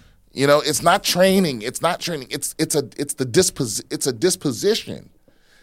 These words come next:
There's evil motherfuckers with power. That's what this problem is. And the pro-, and, and, and, and the, the brotherhood or the blue wall of silence, it, it prevents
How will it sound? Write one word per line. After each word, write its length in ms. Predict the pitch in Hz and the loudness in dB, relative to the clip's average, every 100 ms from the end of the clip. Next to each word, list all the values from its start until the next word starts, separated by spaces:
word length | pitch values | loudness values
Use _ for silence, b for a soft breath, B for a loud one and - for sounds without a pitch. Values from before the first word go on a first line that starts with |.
| _ - | _ 4
There's 300 | 180 180 - | 6 6 4
evil 460 | 208 226 240 233 220 | 6 8 8 6 6
motherfuckers 760 | 202 196 196 196 190 160 143 | 6 4 2 2 2 2 -2
with 360 | 135 151 147 - | 2 2 2 -10
power. 580 | - 175 180 147 76 - - | 0 4 6 4 0 -6 2
That's 200 | 175 - | 2 4
what 140 | 180 | 0
this 160 | 175 - | -2 -2
problem 380 | 156 147 143 113 | 0 2 0 -2
is. 160 | 95 B B B B | -4 B B B B
And 180 | 143 160 | -2 0
the 60 | 147 | 0
pro-, 220 | 180 175 - | 2 2 2
and, 220 | 147 151 | -4 -2
and, 380 | 151 151 - 120 - - | -4 -4 -8 -18 -8 -4
and, 160 | 147 - | -4 -4
and 180 | 143 139 | -4 0
the, 160 | 131 101 - _ 110 | -2 -2 -16 _ -2
the 200 | 135 117 | 0 0
brotherhood 760 | 98 151 185 180 135 139 135 | 2 4 6 4 4 4 6
or 60 | 131 | 4
the 120 | 107 | 0
blue 300 | 101 123 147 | 0 4 4
wall 280 | 143 123 107 | 4 0 0
of 80 | - | -4
silence, 480 | - 143 120 95 - b b b b b b b b _ _ _ _ - | -6 -6 -6 -8 -14 b b b b b b b b _ _ _ _ 2
it, 200 | 175 175 _ _ - | 2 2 _ _ -4
it 200 | 160 - | -4 2
prevents 840 | 160 147 120 131 220 214 - - | 4 4 2 2 2 2 -6 -8